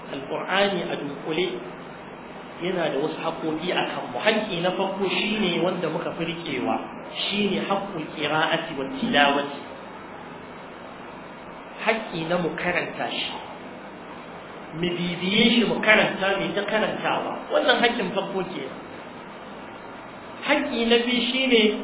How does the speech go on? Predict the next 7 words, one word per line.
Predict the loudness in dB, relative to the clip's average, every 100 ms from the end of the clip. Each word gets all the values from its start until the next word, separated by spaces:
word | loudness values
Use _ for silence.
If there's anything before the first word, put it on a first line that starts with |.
| -6 -10 4
haƙƙu | 8 8 8 0 4 8
ma'rifati | 10 10 8 6 4 4 2
ma'ani, | 6 10 10 8 4 0 -4 -8 -12 -14 -14 -14 -14 -14 -2
haƙƙin | 4 6 4 2 2
sanin | 4 4 4
ma'anoninsa. | 4 2 4 4 4 4 0 -4 -8 -12 -12 -12 -12 -14 -14 -14 -14 -14 -14 -14 -14 -12
Mu | -8